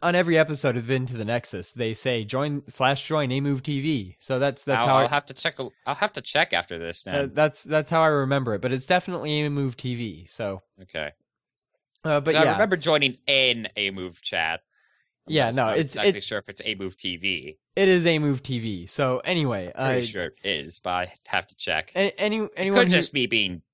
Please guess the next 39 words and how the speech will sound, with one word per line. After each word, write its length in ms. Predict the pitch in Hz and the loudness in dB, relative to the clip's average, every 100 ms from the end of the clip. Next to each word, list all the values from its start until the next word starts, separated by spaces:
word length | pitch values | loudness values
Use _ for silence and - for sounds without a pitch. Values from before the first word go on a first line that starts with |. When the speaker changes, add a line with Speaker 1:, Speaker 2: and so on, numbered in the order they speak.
| _ | _
Speaker 2:
derp. 240 | 87 85 - _ - - - | -2 -2 -4 _ -20 -14 -10
Speaker 1:
a-, 100 | - _ | -10 _
anyone 300 | 196 202 196 | -2 0 0
who's 200 | 180 165 | 2 0
interested, 480 | 156 151 143 113 104 | 0 -2 -6 -6 -6
whenever 340 | 120 139 143 143 | -2 -2 0 0
we, 360 | 135 127 127 | 0 0 -2
uh, 400 | - 123 120 117 107 | -2 -2 0 -2 -6
whenever 300 | 127 127 123 | -6 -4 -2
we 100 | 127 120 | -4 -2
get 140 | 127 | -2
on 140 | 127 | -2
and 140 | 127 120 | -4 -8
stream, 300 | - 127 110 | -6 -6 -6
we'll 120 | 113 | -6
usually 360 | 123 117 127 117 | -6 -6 -6 -6
look 200 | 117 - | -6 -8
for 120 | 127 | -8
more 320 | 123 123 110 | -4 -4 -4
in 360 | - 117 110 107 | -6 -8 -6 -6
the 280 | 110 113 120 | -6 -4 -4
A 40 | |
Move 220 | 120 113 | -6 -8
T 180 | - 120 | -8 -8
V 320 | 117 117 120 | -6 -6 -4
or 100 | 113 | -6
the 100 | 107 | -6
Frog 300 | - 127 120 | -2 -2 -2
Pants 280 | 120 101 - | -6 -10 -12
channel. 340 | - 98 98 | -14 -12 -12
So, 320 | 101 151 143 135 - - _ | -4 0 0 -4 -20 -20 _
uh, 220 | 131 135 131 | -4 -2 -2
hang 240 | 156 165 | -4 -2
out 140 | 170 | -2
in 80 | 160 | 0
those 240 | 180 170 113 | 0 0 -2
if 120 | 110 | -6
you 60 | 127 | -4
wanna, 340 | 127 123 117 | -2 -4 -6